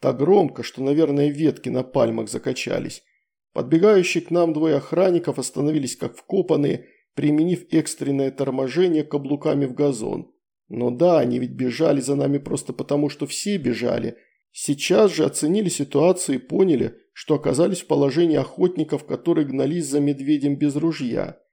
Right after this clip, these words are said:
Это действительно что-то из области необъяснимого. Матвея, несмотря на его размеры, просто не замечают.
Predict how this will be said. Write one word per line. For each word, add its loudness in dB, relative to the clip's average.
Это 4
действительно 0
что-то -4
из -4
области 0
необъяснимого. -2
Матвея, 0
несмотря 0
на 2
его 0
размеры, 0
просто -2
не 0
замечают. -2